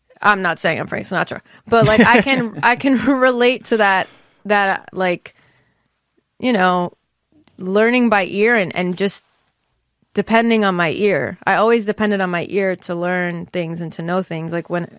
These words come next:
Speaker 1: if I was in choir, or even when I was in college, to be honest, even though I was learning how to read music and I had to do all these things 'cause that was part of the curriculum. Like, I had
Speaker 2: Yeah.
Speaker 1: to learn piano and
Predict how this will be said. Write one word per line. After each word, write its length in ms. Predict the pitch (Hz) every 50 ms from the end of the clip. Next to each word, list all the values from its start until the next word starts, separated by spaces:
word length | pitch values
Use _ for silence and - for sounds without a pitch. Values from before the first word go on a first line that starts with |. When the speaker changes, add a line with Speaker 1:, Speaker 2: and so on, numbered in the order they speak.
| _ _
Speaker 1:
if 180 | - 185 -
I 100 | 190 175
was 120 | 165 165 170
in 100 | 165 175
choir, 500 | - - 202 196 196 202 196 196 175 165
or 100 | 165 - _ - - - - _ _ _
even 260 | - - 320 359 359
when 120 | 349 330 277
I 80 | 269
was 200 | 247 226 214 208
in 100 | 190 175
college, 640 | - - - - - 135 - - - - - - -
to 100 | - -
be 200 | - - 202 -
honest, 560 | - - 214 226 208 190 - 160 175 - - - _ _ - - - _
even 200 | - 226 226 269 262
though 80 | 240
I 160 | 240 226 214 202
was 180 | 190 196 175
learning 420 | 196 214 226 240 247 240 226 214 214
how 120 | 208 202
to 80 | 190 190 185
read 220 | 180 196 208 202 202
music 400 | 196 202 208 208 202 202 196 -
and 100 | 196 185
I 60 | 190
had 200 | 180 202 196 190
to 60 | -
do 200 | 185 190 202 196
all 180 | - 139 190 196
these 200 | 190 196 190 -
things 280 | - 208 208 202 185 -
'cause 100 | 175 165
that 120 | 185 180
was 140 | 170 170 -
part 300 | - - - 185 185 185 180
of 200 | 170 165 156 160
the 280 | 165 160 156 156 160 - _ _ _ _ _ _ _ _ _ _ _
curriculum. 580 | - - 170 190 - 190 180 170 170 165 175
Like, 160 | 196 180 170 -
I 80 | 160
had 200 | 165 175 165 165
Speaker 2:
Yeah. 40 | 147
Speaker 1:
to 80 | - 180
learn 240 | 170 170 165 165 175
piano 580 | - - 240 254 254 254 247 247 240 240 233 233
and 260 | 220 196 180 175 160